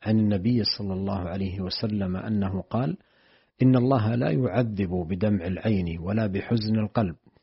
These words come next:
ولكن يعذب بهذا"، وأشار إلى لسانه: "أو يرحم". قوله: "إنما أبكي رحمة لها"، إن الله لا يرحم من عباده إلا الرحماء، وهذا بيان منه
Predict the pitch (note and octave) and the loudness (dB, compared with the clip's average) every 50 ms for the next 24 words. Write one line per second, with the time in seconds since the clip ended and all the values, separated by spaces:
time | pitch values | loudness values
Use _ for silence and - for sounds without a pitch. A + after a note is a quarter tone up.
0 | _ _ _ _ _ _ _ F#2+ F#2+ G#2 G#2+ G#2 - - G#2+ G2+ G2 G2 E2 E2+ | _ _ _ _ _ _ _ 0 2 2 2 0 0 -2 -2 0 0 0 0 0
1 | A2+ B2+ C3 B2 C#3 C3+ A#2 A#2+ G#2 F2 F#2 D#2 F2+ F2+ D#2 D2 E2 F2 - - | 0 -2 0 2 2 2 2 2 0 0 0 -2 -2 -4 -4 -6 -10 -14 -18 -20
2 | _ _ _ _ _ _ - F#2 F#2+ G2 - - A2+ G#2 G2+ G2 F#2+ - G2+ G2 | _ _ _ _ _ _ -6 -6 -4 -4 -4 -2 -2 -2 -2 -2 -4 -4 -2 -2
3 | F#2+ F#2 F2+ F2+ F2+ F2 - - A2+ A#2 C3 C3+ C3+ A2+ A2+ D3+ - - - - | -2 -2 -2 -2 -4 -4 -4 -4 -4 -2 -2 0 0 0 0 -2 -2 -4 -2 -2
4 | A2 F#2 F2+ E2+ E2+ - - - - E2+ D#2+ - _ _ _ _ _ _ _ _ | -2 -2 0 -2 -4 -6 -6 -8 -10 -10 -12 -14 _ _ _ _ _ _ _ _
5 | _ _ _ _ _ _ _ _ _ - C#3 D3 D#3 D3 C#3+ A#2+ C#3 - - E3+ | _ _ _ _ _ _ _ _ _ 2 4 4 6 6 6 4 4 2 2 4
6 | C#3+ D3 C#3 C3 A#2+ B2 B2 - C#3 C#3 C3+ A2 - - B2+ B2 - - - - | 4 4 6 6 4 4 2 2 0 -4 -4 -4 -4 -2 0 0 0 -2 -2 0
7 | C3 A2 - - G#2 F#2 F#2 F#2 F#2 G#2+ - D#2+ E2+ E2 - - _ _ _ _ | 0 -2 0 0 -2 -2 0 0 0 0 0 -2 -4 -6 -6 -10 _ _ _ _
8 | _ _ _ _ _ _ _ _ _ _ A#2+ A#2+ A#2 A2+ G#2+ A2 A2+ A#2 G#2+ F#2 | _ _ _ _ _ _ _ _ _ _ 4 4 4 4 2 2 2 0 0 0
9 | F#2+ G2 G2 G2+ A2+ B2+ C#3+ C3+ A#2 G#2+ - - G#2+ G#2 G2 G2 G2+ F#2+ E2+ F2+ | 0 0 0 0 0 0 0 -2 -4 -4 -4 -2 0 2 2 2 0 0 -2 -4
10 | F#2+ F2 G#2 A#2 A#2+ A#2 A2+ A#2+ G2+ A#2+ D3+ - - _ C#3+ C#3+ C3 A#2 G#2 F#2+ | -4 -2 -2 -2 -2 0 0 -2 0 0 -4 -4 -4 _ -2 0 0 0 0 -2
11 | G2 F#2 - - - D#2+ D#2 D2+ - - _ _ _ _ _ _ _ _ _ _ | -4 -4 -4 -6 -8 -8 -8 -10 -12 -14 _ _ _ _ _ _ _ _ _ _
12 | _ - G2+ G2 B2+ D3 C3 C3 A#2 G#2 G#2+ A2 A#2+ C3+ C#3 C3 A#2+ A2 G#2 G2+ | _ -2 0 2 2 2 2 0 2 2 2 2 4 4 4 4 4 4 4 4
13 | G#2 A#2 A#2+ F#2+ F#2 | 4 4 2 2 0